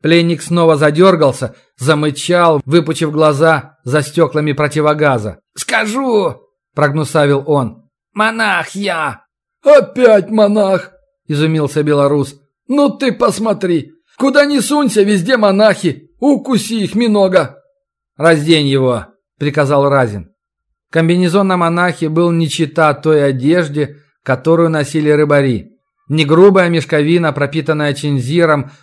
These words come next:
а плотная легкая резина. Альбинос вспомнил, что похожее снаряжение было у Разина в Арзамасе. Они надевали его, когда отправились в отстойник, страшную,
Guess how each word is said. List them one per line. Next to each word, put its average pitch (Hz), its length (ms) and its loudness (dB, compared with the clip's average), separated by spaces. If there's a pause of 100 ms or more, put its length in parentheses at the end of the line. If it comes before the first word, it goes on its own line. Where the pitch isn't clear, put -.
(140)
а 120 100 -6
плотная 160 560 2
легкая 143 440 0
резина. 143 680 -2 (400)
Альбинос 170 520 0
вспомнил, 151 760 -2
что 135 160 -6
похожее 151 520 -2
снаряжение 147 840 -4 (220)
было 160 240 2
у 165 100 4
Разина 151 480 2
в 127 60 0
Арзамасе. 143 720 -2 (340)
Они 160 240 -2
надевали 165 500 2
его, 143 440 0 (320)
когда 143 420 0
отправились 151 640 -2
в 147 40 -2
отстойник, 147 680 -2 (240)
страшную, 147 840 -2